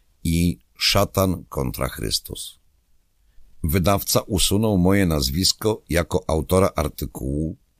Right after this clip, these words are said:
„Szatan kontra Chrystus” i przez Common Sense rozprowadzono wiele tysięcy jego odbitek. Niektórzy z jego abonentów dowiedzieli się o mojej sytuacji, choć nawet nie chciałem im o tym powiedzieć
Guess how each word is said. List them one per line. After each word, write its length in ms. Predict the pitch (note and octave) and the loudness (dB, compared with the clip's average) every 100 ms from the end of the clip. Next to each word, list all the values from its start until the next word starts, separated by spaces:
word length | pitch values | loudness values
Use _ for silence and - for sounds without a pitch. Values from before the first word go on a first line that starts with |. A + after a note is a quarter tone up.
| _ | _
„Szatan 520 | - - E2 - E2 | -4 0 0 0 -2
kontra 380 | D2+ D2+ C#2+ B1 | -2 -2 -2 -4
Chrystus” 720 | - A1+ G#1+ - D#2+ F#2 - _ _ _ _ _ _ _ _ | -4 -4 -4 -4 -6 -6 -10 _ _ _ _ _ _ _ _
i 80 | G2 | -6
przez 260 | - E2+ - | -2 -2 0
Common 400 | A2 A2 F2 D2 | 0 2 0 0
Sense 460 | - G#2+ A2+ - - | 0 0 -2 -4 -2
rozprowadzono 840 | F2 - C#2+ C#2 C#2+ F#2 A2 F#2 | -2 -2 -4 -2 2 2 2 2
wiele 340 | C#2+ F#2 G2 | 2 2 2
tysięcy 520 | F#2 - - D2 - C2+ | 0 -2 -2 -2 -2 -2
jego 260 | B1+ C#2+ | -2 -2
odbitek. 540 | C2 A#1+ - - - _ _ _ _ _ _ _ _ _ _ _ _ _ _ | -2 -4 -10 -12 -18 _ _ _ _ _ _ _ _ _ _ _ _ _ _
Niektórzy 540 | F2+ F2+ - F#3+ F3 C3 | -2 -2 -4 -6 -2 0
z 80 | D2+ | 0
jego 260 | G2 G#2 | 0 2
abonentów 560 | F#2+ E2 E2 F2 A2 G2+ | 2 2 2 0 -2 -2
dowiedzieli 500 | A2 G#2 G2 C3 D#2+ | 0 0 0 0 0
się 220 | - E2 | 0 -2
o 80 | E2 | 0
mojej 280 | F#2 G2+ F2 | 0 2 2
sytuacji, 800 | - - D#2 B1 - - D2+ - _ | 2 0 0 0 0 -4 -4 -10 _
choć 260 | G#2+ - | -8 -6
nawet 320 | C3+ D3 D3+ | -4 -4 -4
nie 140 | F#2 D#2+ | -4 -4
chciałem 420 | - E2+ F2+ F#2 | 0 0 2 0
im 120 | D#2+ | -2
o 100 | C2+ | -4
tym 180 | - D#2 | -4 -6
powiedzieć 720 | - B1+ A#1+ G#1+ - - - | -4 -4 -4 -6 -12 -16 -16